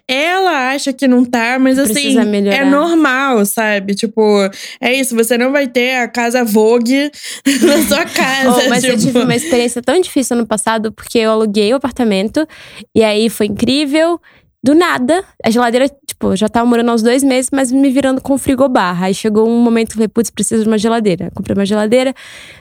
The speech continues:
Speaker 2: Junto com a geladeira chegou uma mensagem da proprietária falando, "Então, tô separando.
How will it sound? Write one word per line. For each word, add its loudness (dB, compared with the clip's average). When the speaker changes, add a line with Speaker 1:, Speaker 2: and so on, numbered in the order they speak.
Speaker 2:
Junto 0
com 2
a 2
geladeira 2
chegou -2
uma 0
mensagem 0
da 0
proprietária 0
falando, 0
"Então, 0
tô -8
separando. -2